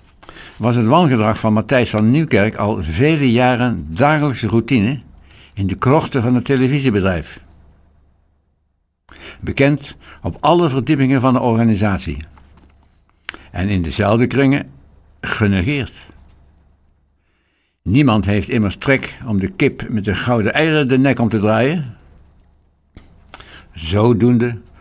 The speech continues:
kon de tovenaarsleerling ongestoord zijn gang gaan. In de golf van reacties op de onthullingen in de Volkskrant <clears throat> was de rode draad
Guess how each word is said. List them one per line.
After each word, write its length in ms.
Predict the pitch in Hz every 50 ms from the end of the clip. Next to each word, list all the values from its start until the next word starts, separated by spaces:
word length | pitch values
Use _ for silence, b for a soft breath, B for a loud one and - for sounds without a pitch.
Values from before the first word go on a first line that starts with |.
| b b b b
kon 180 | - 98 98
de 180 | 90 85 - -
tovenaarsleerling 880 | - 131 120 101 107 117 113 113 101 98 110 117 113 107 104 101 - - -
ongestoord 640 | - 160 185 175 156 143 - - 127 117 117 113 -
zijn 140 | 110 92 78
gang 200 | 90 98 95 78
gaan. 240 | 85 82 78 71 - - - - _ _ _ _ _ _ _ _ _ _ _ _ _ _ _ _ _ _ _ _ _ _ _ _ _ _ _ _ _ _ _ _ _ _ _ _ _ _ _ _ _ _ _ - B B B B B B B B B B
In 100 | - 135
de 100 | 123 120
golf 280 | 107 123 196 190 175 -
van 140 | - 143 120
reacties 600 | 117 131 143 160 160 - - 92 85 - - -
op 120 | - 113 104
de 60 | -
onthullingen 500 | - 135 123 92 131 160 147 143 131 131
in 100 | 131 113
de 80 | 107
Volkskrant 640 | 107 139 151 139 110 - - 90 90 123 123 - - - - - _ -
<clears throat> 140 | - - 71 69 67 B B B B B B B B B B B -
was 180 | 92 104 101
de 160 | - 101 95 85
rode 320 | 85 117 135 139 117 117
draad 540 | 95 104 117 117 95 98 123 - - -